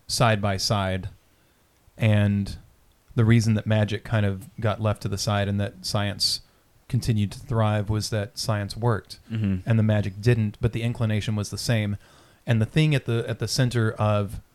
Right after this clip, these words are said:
Speaker 1: both magic and, you might say, applied science rather than ni-, science for the sake of knowledge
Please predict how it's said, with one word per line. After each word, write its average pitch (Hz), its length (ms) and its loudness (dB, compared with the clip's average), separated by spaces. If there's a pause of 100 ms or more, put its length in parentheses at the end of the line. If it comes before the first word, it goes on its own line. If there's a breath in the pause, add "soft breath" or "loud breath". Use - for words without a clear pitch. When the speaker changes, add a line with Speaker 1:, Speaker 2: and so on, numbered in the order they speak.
(180)
Speaker 1:
both 110 180 2
magic 113 520 0 (140)
and, 113 580 2
you 120 120 4
might 113 200 2
say, 107 180 -2
applied 117 440 2
science 101 440 -2
rather 107 220 0
than 104 180 -2
ni-, 107 220 -2 (100)
science 107 400 0
for - 100 -6
the 104 80 -2
sake - 220 -2
of 98 80 -8
knowledge 101 460 0